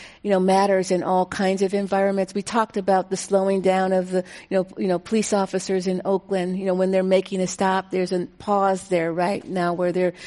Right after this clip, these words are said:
sort of thinking, "Why am I, um, you know, thinking about, you know, s-, stopping this person?" Um, you can have that. We, we, that pause makes a difference in the workplace. That pause makes a difference in the,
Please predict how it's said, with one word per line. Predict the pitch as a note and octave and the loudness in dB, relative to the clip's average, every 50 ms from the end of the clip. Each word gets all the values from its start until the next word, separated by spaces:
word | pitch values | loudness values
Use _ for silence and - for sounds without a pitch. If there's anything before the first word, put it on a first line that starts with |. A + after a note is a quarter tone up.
| - - | -18 -14
sort | - G3 G3 | 0 0 0
of | F#3 | 0
thinking, | - - - A3 G3+ - - G3 F#3 F#3 | 2 2 0 0 0 0 -4 -4 -2 0
"Why | F#3+ F#3+ F#3+ F#3+ | 2 2 4 4
am | F#3+ F#3 F#3 F#3+ | 2 2 0 0
I, | F#3 F#3 F3+ F3+ F3+ F3 - - - - - - | 0 2 2 2 0 0 -4 -10 -20 -20 -16 -6
um, | - G3 F#3 F3+ F#3 F#3 F#3 F3+ - - - | -2 -2 0 0 0 -2 -4 -4 -8 -12 -4
you | - A3 | -2 0
know, | F3+ F3+ F3 F3 F3 E3+ - - - - B3 G3+ - | 0 0 -2 -4 -4 -6 -8 -12 -20 -20 -20 -10 0
thinking | - G#3+ G3 - G#3 F#3+ | 0 0 2 2 -2 -2
about, | F#3 F3 F3 F3 E3 - - - | 0 2 2 0 0 -2 -6 -6
you | G3+ F#3+ | -4 -4
know, | F3+ F3+ F3+ E3+ | -2 -4 -4 -6
s-, | - - - - | -8 -12 -14 -12
stopping | F#3 - - G3+ F#3+ F#3+ F#3 F3+ | -10 -2 -2 0 0 0 -2 -2
this | F3+ F3 E3+ - | -4 -4 -6 -6
person?" | - F#3+ F3 F3 - - D#3 F#3 F#3 F#3 F3 - - - - - - - | -8 -6 -6 -6 -6 -8 -6 -6 -6 -6 -8 -10 -14 -18 -18 -18 -8 -2
Um, | G3 F#3+ F#3 F3+ F3+ - - | 0 0 2 0 -2 -4 -2
you | A3 G#3+ A3 | -2 -2 -2
can | G#3+ - A3+ G3+ F3+ | 2 2 0 0 2
have | F3 A3 G#3 G3+ F#3+ | 0 0 0 0 2
that. | F#3 F3+ - - | 2 2 2 2
We, | A3+ A3+ - - A#3+ G#3 - - | -4 -8 -4 -2 -2 -2 -2 -8
we, | E3+ G#3+ A3+ - | -12 -12 -10 -2
that | G#3+ A3+ G#3 G3 - | 2 2 2 2 2
pause | - - A#3 G#3+ G#3 G#3 G3+ - | -2 -2 0 2 2 2 0 0
makes | G3+ G3 F3+ - G#3+ | -2 -4 -2 0 -2
a | F#3+ | 0
difference | E3+ G3 G3+ G3 - G#3 F#3+ - G#3 | 2 2 0 0 0 -2 -2 0 0
in | F#3+ | 0
the | F#3+ F#3 | 0 0
workplace. | F3 F3+ G3 G3+ G3+ - - A3 G#3+ G3+ G3 - | 0 2 0 0 0 -4 -4 0 2 2 2 0
That | - G3 - - | 0 -2 -2 -2
pause | - - G#3+ G3+ G3 G3 G3 - - - - - - - | -4 -2 0 0 0 0 -2 -4 -12 -18 -20 -18 -12 -2
makes | G3+ G3 F#3+ - - | 0 0 0 2 0
a | F#3+ | -2
difference | F3 F#3+ G3 F#3 - - G3+ F#3 F#3+ F#3 - | 2 2 0 0 0 -4 -4 -4 -4 -2 -2
in | G3+ F#3+ F#3+ F#3+ | -2 -2 0 0
the, | F#3 F3+ F3 | 0 0 -2